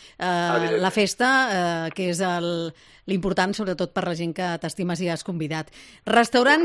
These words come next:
Speaker 2: Correcte.
Speaker 1: Can Montcat, on esteu, per la gent que vulgui saber
Speaker 2: Estem
Speaker 1: de vosaltres?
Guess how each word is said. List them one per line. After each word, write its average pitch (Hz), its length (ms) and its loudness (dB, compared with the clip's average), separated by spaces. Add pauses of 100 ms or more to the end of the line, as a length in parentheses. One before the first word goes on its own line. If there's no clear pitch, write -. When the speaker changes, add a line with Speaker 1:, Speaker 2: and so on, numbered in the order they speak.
Speaker 2:
Correcte. 294 80 6
Speaker 1:
Can 285 180 6
Montcat, 269 640 4
on 233 180 2
esteu, 262 400 6
per 185 160 0
la 190 80 2
gent 214 180 -2
que 226 140 2 (360)
vulgui 233 520 0
saber 226 220 6
Speaker 2:
Estem 214 140 6
Speaker 1:
de - 20 -2
vosaltres? 160 680 -4